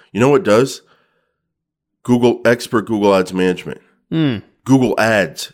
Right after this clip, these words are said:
Speaker 1: gets you business, gets you customers.
Speaker 2: Yeah.
Speaker 1: So I don't wanna hear about, "Will my landing page work?"
Speaker 2: Yeah.
Speaker 1: No, it's never gonna work. How could it work? It doesn't get traffic.
Speaker 2: Right.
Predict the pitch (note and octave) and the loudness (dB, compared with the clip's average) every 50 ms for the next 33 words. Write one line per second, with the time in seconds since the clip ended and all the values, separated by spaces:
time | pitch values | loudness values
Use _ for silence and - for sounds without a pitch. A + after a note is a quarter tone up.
0 | _ - F#2 G#2+ A2 G2+ - - G2 G2 F2+ D#2+ G2+ G2 F2+ F2+ F2 D2+ - - | _ -8 -2 -2 -2 -2 -2 -6 -6 -6 -4 -2 0 0 0 -2 -6 -10 -10 -12
1 | - - - G#2 G2 - - G2 F#2 - A2 F#2 F2 - - E2 D2 C#2+ - - | -12 -8 -4 -4 -4 -4 -6 -10 -8 -6 -6 -6 -6 -8 -10 -10 -10 -12 -12 -14
2 | - F2 F2+ F#2 - - G#2 G#2 A#2+ C#3+ E3 E3+ D#3 - B2 G2+ G2 B2 C3+ C#3 | -12 -10 -10 -10 -6 -2 0 2 2 2 2 2 2 2 0 0 -2 -2 0 0
3 | B2 G2 G2+ G2 F#2+ F#2+ F#2+ - - - _ _ - G2 A2+ B2+ B2+ B2+ B2+ A#2 | 0 2 2 0 0 0 -2 -6 -12 -20 _ _ -6 0 2 2 4 4 2 2
4 | A2 G#2+ G#2+ A2 A2 A2+ A2 G#2+ G2 - A2 G#2 G2+ G2 F#2+ F#2 F2 F#2 G#2 B2+ | 0 0 -2 -2 -2 -2 -4 -6 -8 -8 -6 -6 -6 -6 -8 -8 -6 -2 -2 0
5 | A#2+ F#2+ - - - - - D3 D#3+ B2 E2+ D#2+ _ _ _ _ _ _ _ _ | 0 -2 -4 -8 -20 -20 -18 -16 -14 -14 -14 -16 _ _ _ _ _ _ _ _
6 | _ C3 D#3 E3 - - - - - - _ _ _ _ - A#2+ - - C#3 F3+ | _ -4 -2 -2 -2 -4 -6 -16 -18 -20 _ _ _ _ -8 -6 -4 -2 -2 -2
7 | G3 F#3+ B2+ G#2+ E2+ D2+ D2 C#2+ B1 - _ _ _ _ _ _ - - C#3+ C#3+ | -2 -2 -4 -6 -6 -6 -8 -12 -14 -16 _ _ _ _ _ _ -6 -4 -4 -2
8 | C#3+ - D3+ C#3 B2 A#2 C3+ F3 C#3+ - - - G2+ G2 B2+ B2 A#2+ B2+ A2+ G2+ | -2 0 0 0 0 0 0 -2 -4 -4 -6 -10 -6 -2 -2 -2 -2 -2 -4 -2
9 | A2+ G2+ - - C3+ C3+ C#3+ - - - - - A2+ E2+ D#2 | -4 -4 -4 -4 -4 -4 -4 -4 -8 -14 -12 -10 -8 -8 -8